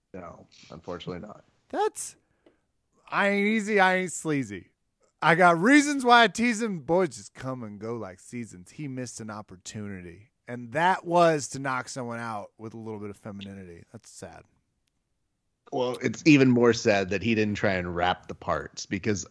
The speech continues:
Speaker 1: Tony Ferguson is the type of guy who would actually walk out and rap his own theme song. But
Speaker 2: <laughs> if he had just started with "Listen up, y'all," when they gave him the mic, I'd have been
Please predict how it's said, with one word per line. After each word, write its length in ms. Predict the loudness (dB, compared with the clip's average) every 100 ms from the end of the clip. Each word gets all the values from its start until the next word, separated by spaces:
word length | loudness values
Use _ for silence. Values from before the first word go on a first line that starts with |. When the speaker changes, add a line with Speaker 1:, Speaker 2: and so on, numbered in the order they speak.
| 0
Speaker 1:
Tony 220 | 2 4
Ferguson 440 | 4 2 2 0 -2 -2
is 80 |
the 100 | -4
type 280 | 0 2 2
of 80 | 2
guy 360 | 0 0 0 -2
who 180 | -2
would 140 | -2 0
actually 420 | 2 0 -2 -2
walk 300 | 2 2 2
out 280 | 0 0 -6 _ -14 -4
and 140 | -2
rap 240 | 2 2 0
his 160 | -4
own 180 | -4 -6
theme 280 | -6 -6 -6
song. 400 | -6 -4 -4 -6 -10 -20 -20 _ 0
But 280 | 2 2 -2 _
Speaker 2:
<laughs> 100 | -12 -10 -4
if 160 | -4 0
he 180 | 0 2
had 120 | 0
just 280 | -2 -6 -8
started 500 | -8 -6 -4 -4 -6
with 240 | -10 -10
"Listen 400 | -6 -4 -4 -6
up, 180 | -6 -6
y'all," 500 | -6 -2 -2 -2 -4
when 200 | -8 -6
they 120 | -4
gave 380 | 2 6 6 6
him 140 | 0 -2
the 80 |
mic, 360 | 0 2 2 0 2
I'd 140 | 2
have 120 | 2
been 280 | 0 0 -2